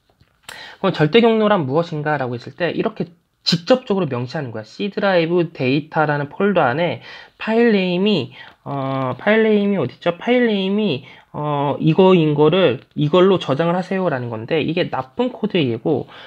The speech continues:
그럼 이걸 좋은 코드의 예로 했을 때는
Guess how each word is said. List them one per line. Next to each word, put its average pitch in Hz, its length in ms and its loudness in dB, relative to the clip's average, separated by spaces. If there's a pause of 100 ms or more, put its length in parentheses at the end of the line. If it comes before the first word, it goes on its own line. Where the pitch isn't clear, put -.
(120)
그럼 226 240 -2
이걸 190 240 2
좋은 220 320 2
코드의 220 400 2
예로 139 260 2
했을 143 280 -2
때는 151 480 -4